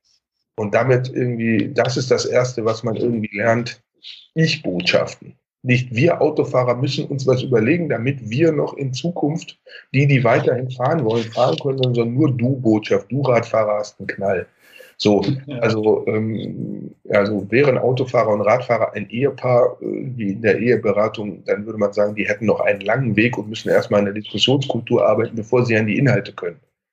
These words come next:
Speaker 1: Ja, aber das war nur Du-Botschaft und das hat mich daran so unglaublich aufgeregt.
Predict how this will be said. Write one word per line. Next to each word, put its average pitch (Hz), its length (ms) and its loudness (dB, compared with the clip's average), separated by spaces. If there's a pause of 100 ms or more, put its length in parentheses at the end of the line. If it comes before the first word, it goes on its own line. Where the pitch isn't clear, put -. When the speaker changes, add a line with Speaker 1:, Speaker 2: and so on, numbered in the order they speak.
(380)
Speaker 1:
Ja, - 200 4
aber - 140 -2
das - 260 -6
war 104 140 -10
nur 123 260 4
Du-Botschaft 87 760 -4
und - 160 -10
das - 200 0
hat 101 120 -2
mich - 140 -12
daran 101 240 -10
so 101 160 -10
unglaublich 113 480 2
aufgeregt. - 420 -8